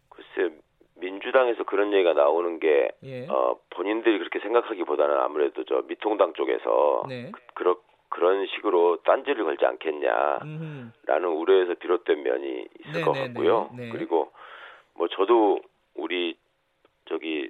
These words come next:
Speaker 1: 더불어민주당의 후보로 지역에서 당선되신 분들 가운데
Speaker 2: 네.
Speaker 1: 본인 스스로 이제 검찰개혁이나 사법개혁을 표방하고 당선되신 분들이 꽤 많잖아요.
Speaker 2: 네.
Speaker 1: 그, 그러니까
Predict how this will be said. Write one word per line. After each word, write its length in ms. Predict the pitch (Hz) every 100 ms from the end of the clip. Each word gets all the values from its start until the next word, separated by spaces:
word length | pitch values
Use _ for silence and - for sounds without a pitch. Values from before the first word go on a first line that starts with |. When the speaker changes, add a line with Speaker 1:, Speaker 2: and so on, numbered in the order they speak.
| -
Speaker 1:
더불어민주당의 1040 | - 82 92 90 85 80 78 73 73 71 69
후보로 420 | 95 98 87 76
지역에서 420 | - 80 80 73
당선되신 540 | 67 69 80 76 71 -
분들 260 | 71 62 60
가운데 720 | 64 65 64 53 57 64 57
Speaker 2:
네. 280 | 65 117 180 -
Speaker 1:
본인 300 | 67 80 80 -
스스로 300 | - 110 87
이제 340 | 73 76 65 - - - - _
검찰개혁이나 680 | - 76 98 82 80 71 65
사법개혁을 720 | 80 90 92 - 69 65 65
표방하고 520 | - 113 117 101 95 80
당선되신 800 | 65 76 69 65 55 - - 62
분들이 320 | 62 - -
꽤 120 | 73
많잖아요. 760 | 62 53 - 87 62 52 87 -
Speaker 2:
네. 320 | 135 117 156 240
Speaker 1:
그, 100 | - - -
그러니까 540 | 73 73 71 71 67